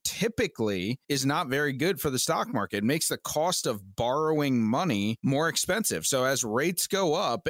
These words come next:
and the cost of borrowing money is more expensive, all these companies that borrow money to try to grow their business, uh,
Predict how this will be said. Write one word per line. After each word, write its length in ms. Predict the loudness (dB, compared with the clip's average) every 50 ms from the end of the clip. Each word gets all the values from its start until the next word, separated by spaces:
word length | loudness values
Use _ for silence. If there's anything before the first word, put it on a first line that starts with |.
| -4 -4
and 220 | -2 -2 0 -2
the 40 | -2
cost 500 | -4 -6 -4 -2 0 0 0 0 0 -2
of 180 | -4 -4 -4 -4
borrowing 500 | -2 0 0 2 0 0 0 0 0 0
money 280 | 0 0 0 0 0
is 160 | 0 0 0 0
more 220 | 0 0 0 0
expensive, 680 | -2 -2 -2 -2 -2 -2 -2 -2 0 0 0 -2 -2 -2 -2
all 180 | 0 0 0
these 240 | -2 -2 -4 -4 -4
companies 480 | -2 -2 -2 -2 -2 -2 0 0 0 0
that 260 | 0 -2 -4 -4 -4
borrow 440 | -2 -2 0 0 0 0 0 0 0
money 380 | 0 0 -2 0 0 0 0 0
to 120 | -2 -2 -4
try 200 | -2 -2 -2 -2
to 100 | -2 -4
grow 540 | -6 -6 -4 -4 -2 0 0 2 2 0
their 280 | 0 0 0 0 0 -2
business, 880 | -2 -2 -2 0 0 -2 -2 -4 -4 -4 -4 -4 -2 -2 -2 -2 -4 -6 -6 -6
uh, 300 | -4 -2 -2 -2 -4